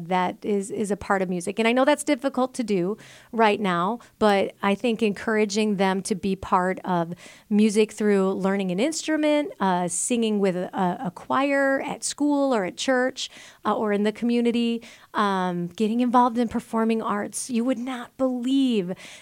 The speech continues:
the ways that we see kids change and grow through one,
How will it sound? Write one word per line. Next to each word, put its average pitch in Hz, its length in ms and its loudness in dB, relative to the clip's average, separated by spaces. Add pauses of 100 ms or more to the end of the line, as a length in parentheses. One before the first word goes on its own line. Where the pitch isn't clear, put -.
(120)
the 220 160 4
ways 220 640 2
that 226 240 0
we 208 160 0
see 220 420 0
kids 214 380 -2
change 233 520 -2
and 214 200 -2
grow 208 460 0 (200)
through 359 560 2
one, 294 540 0